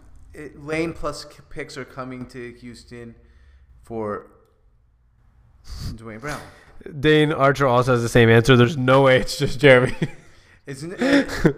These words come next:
Speaker 1: I mean, if it's Jeremy Lane in a sixth round pick, I'll throw in a seventh just for mercy. I mean, are you, that's
Speaker 2: Phenomenal
Speaker 1: that's,
Speaker 2: for the Seahawks.
Speaker 1: that's great.
Speaker 2: As Dane just said, that's epic.
Speaker 1: Yeah, that's
Speaker 2: I mean, we're talking,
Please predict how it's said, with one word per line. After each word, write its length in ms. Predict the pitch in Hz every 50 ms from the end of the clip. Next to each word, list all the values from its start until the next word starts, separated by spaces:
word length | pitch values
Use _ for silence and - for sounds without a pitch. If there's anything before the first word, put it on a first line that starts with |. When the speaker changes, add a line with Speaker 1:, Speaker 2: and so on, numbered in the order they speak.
| - -
Speaker 1:
I 140 | 160 165 160
mean, 200 | 160 156 156 -
if 140 | 151 - 160
it's 100 | 147 135
Jeremy 400 | - - 185 208 214 226 226 208
Lane 400 | 170 147 135 131 123 127 139 151
in 80 | 143 131
a 80 | 117 110
sixth 340 | - - 131 120 - - 139
round 280 | 127 117 117 110 -
pick, 220 | - 120 123 131 131
I'll 120 | 113 131
throw 340 | 131 - 127 127 127 131 131
in 80 | 123 117
a 80 | 110
seventh 500 | 104 - - 110 110 107 110 104 - _
just 220 | _ 110 107 - -
for 80 | - 101
mercy. 480 | 98 98 101 104 101 - - 82 82
I 60 | 90 95
mean, 220 | 104 101 95 - _ _ _ _ _ _ _ _ _ _ _ _
are 80 | 131 143
you, 160 | 147 147 - - - - 160
that's 560 | 143 156 165 196 202 - - - - - - - _ _ _ _ _ _ _ _ _ _ _ _ _ _ _ _ _ _ _ - -
Speaker 2:
Phenomenal 560 | - - 156 135 135 160 180 156 113 - -
Speaker 1:
that's, 120 | 135 139
Speaker 2:
for 60 | 123
the 60 | 107 -
Seahawks. 220 | - 131 127 139
Speaker 1:
that's 140 | 131 - -
great. 460 | - - - 120 120 120 117 113 104 -
Speaker 2:
As 240 | - 160 170 165 147
Dane 300 | 156 175 185 196 196 170
just 200 | 160 165 - -
said, 260 | 180 143 120 110 113
that's 240 | 135 147 143 - - - -
epic. 400 | - 143 - - 98 - - - - - _ 120
Speaker 1:
Yeah, 200 | 120 98 - - - _ _
that's 220 | 120 123 113 -
Speaker 2:
I 160 | 151 151 151 147
mean, 360 | 143 139 135 131 123 117 113
we're 140 | 123 175 247 247
talking, 420 | 254 240 247 226 - 208 196 185